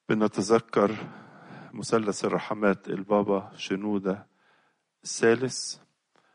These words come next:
بنتذكره في تذكار رحيله العاشر، وبنتذكر عمله وخدمته وحبريته وتعبه من أجل الكنيسة على مدار عشرات السنين،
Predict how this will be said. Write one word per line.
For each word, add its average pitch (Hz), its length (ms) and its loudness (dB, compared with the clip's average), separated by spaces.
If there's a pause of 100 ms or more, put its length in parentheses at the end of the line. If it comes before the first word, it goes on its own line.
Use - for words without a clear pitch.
(220)
بنتذكره 101 720 -2
في 101 180 -6
تذكار 101 500 -4
رحيله 104 540 -6 (180)
العاشر، 107 720 -2 (760)
وبنتذكر 101 1200 -4 (260)
عمله 101 500 -2 (400)
وخدمته 101 760 -6 (200)
وحبريته 101 840 -4 (680)
وتعبه 104 1040 2
من 98 260 -4
أجل 110 220 -2
الكنيسة 98 840 -4
على 101 240 0
مدار 98 400 2
عشرات 101 500 -4
السنين، 113 640 -4